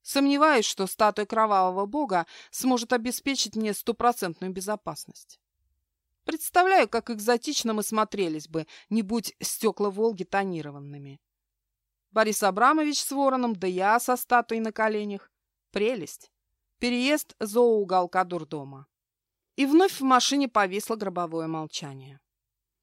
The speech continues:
Нам просто не о чем было говорить, да и незачем. «Ну что, начнем обучение?»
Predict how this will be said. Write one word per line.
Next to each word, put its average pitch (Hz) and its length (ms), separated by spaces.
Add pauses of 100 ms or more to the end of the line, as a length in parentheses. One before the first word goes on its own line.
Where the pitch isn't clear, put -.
(520)
Нам 190 200
просто 226 380
не 254 240
о 277 80
чем 254 240
было 254 160
говорить, 240 500
да 170 120
и 156 140
незачем. 214 760 (1500)
«Ну 208 180
что, 202 300
начнем 196 500
обучение?» 196 840